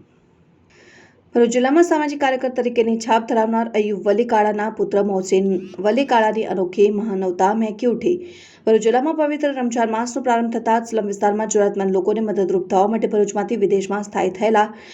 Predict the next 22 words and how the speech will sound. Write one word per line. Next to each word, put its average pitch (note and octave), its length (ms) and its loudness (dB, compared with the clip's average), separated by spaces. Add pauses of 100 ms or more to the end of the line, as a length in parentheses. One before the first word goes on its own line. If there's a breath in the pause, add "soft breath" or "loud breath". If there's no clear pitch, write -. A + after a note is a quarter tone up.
(200 loud breath)
પિતા A#3+ 260 2
પુત્ર D4+ 240 2
આજે C#4+ 140 0
પણ C4 240 -2
પોતાના B3 340 -2 (140)
વિસ્તાર A3 260 2 (140)
સહિત A#3+ 340 2 (720 loud breath)
વિસ્તારમાં A#3 520 4
રહેતા B3+ 300 0
જરૂરિયાતમંદ G#3 580 -2
લોકોને A#3 280 6
રમઝાન G3 560 -4
ઇફતાર A#3 360 2
કીટ C4 220 -2
પોતાના A#3 320 -2
મિત્રો A3+ 320 2
મારફતે G#3 420 -4
પહોંચાડી G#3 400 2
માનવતા F#3+ 460 -2
મહેકાવી F#3+ 420 -2
રહ્યા F#3 240 -4
છે. G3 200 -2